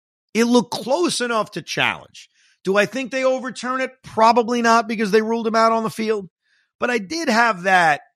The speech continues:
"Hey, you gotta challenge it." And then, of course, an inning later, on the little bunt safety squeeze play at the plate, that was another spot where Buck could challenge, but I don't think he was ever gonna win that one. But the one with Nimmo at second base,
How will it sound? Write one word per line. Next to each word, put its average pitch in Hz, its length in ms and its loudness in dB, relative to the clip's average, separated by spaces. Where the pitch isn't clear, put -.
"Hey, 262 140 2
you 220 140 -4
gotta 214 260 2
challenge 254 560 -2
it." - 100 -20
And 185 80 0
then, 196 80 -2
of 175 100 -6
course, 196 240 -4
an 175 80 -10
inning 160 220 -10
later, 220 500 0
on 170 180 0
the 165 100 -8
little 170 200 -10
bunt 185 320 0
safety 165 480 -2
squeeze 208 420 0
play 190 260 0
at 180 120 -4
the - 80 -10
plate, 240 420 -2
that 202 140 0
was 170 100 -6
another 247 280 -2
spot 170 300 0
where 160 100 -6
Buck 143 240 -4
could 139 100 -12
challenge, 156 240 -6
but 156 80 2
I - 40 6
don't 170 80 4
think 185 100 -4
he 175 40 -8
was 151 100 -8
ever 156 140 -2
gonna 139 120 -8
win 117 120 -10
that 117 220 -4
one. 71 140 -20
But 202 160 2
the 208 80 4
one 277 400 0
with 185 180 0
Nimmo 175 380 2
at 135 120 -2
second 120 420 -4
base, 113 420 -4